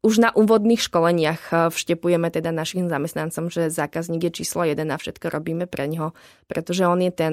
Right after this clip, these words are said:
kto v podstate potom podporuje náš biznis. A ja keď si spomeniem na jedno z tých úvodných školení, a, viem, že v jednom materiáli bolo, že pozrite sa napríklad, že konkurenčná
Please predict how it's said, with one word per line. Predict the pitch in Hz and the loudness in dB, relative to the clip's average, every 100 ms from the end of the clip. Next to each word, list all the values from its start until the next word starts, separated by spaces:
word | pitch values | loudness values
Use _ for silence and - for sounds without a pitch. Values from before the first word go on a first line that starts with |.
| 160 | -4
kto | - | -8
v | 165 - | -12 -10
podstate | 156 160 170 | -8 -6 -6
potom | 165 156 165 | -6 -6 -4
podporuje | 131 - 160 156 151 | -6 -6 -4 -4 -4
náš | 151 160 | -4 -6
biznis. | - - - - 160 - - | -10 -14 -12 -12 -8 -8 -6
A | 147 151 151 | -4 -4 -6
ja | - 175 | -2 -2
keď | 175 - | -2 -4
si | 185 | -4
spomeniem | 180 180 185 185 | 0 2 2 2
na | 175 | 2
jedno | 175 180 | 2 0
z | 185 202 | -2 -4
tých | 202 | -4
úvodných | 165 175 175 196 | 0 0 0 -4
školení, | - 160 151 156 160 - - - - | -4 -2 0 0 -4 -6 -20 -20 -2
a, | 170 170 170 | 2 4 2
viem, | 170 180 180 | 2 2 4
že | 190 | 2
v | 175 165 | 4 0
jednom | 170 175 | 2 2
materiáli | 160 156 170 165 165 175 | 0 0 0 0 2 0
bolo, | 165 143 165 | 0 0 0
že | 175 165 | -2 -4
pozrite | - 175 175 180 | -4 -4 -2 -4
sa | 175 | -2
napríklad, | 196 160 165 165 - 175 170 | 0 0 -2 -4 0 0 0
že | 170 170 165 165 165 156 _ _ _ | -2 -2 0 0 -2 -4 _ _ _
konkurenčná | 180 185 175 175 190 | -2 0 0 0 -2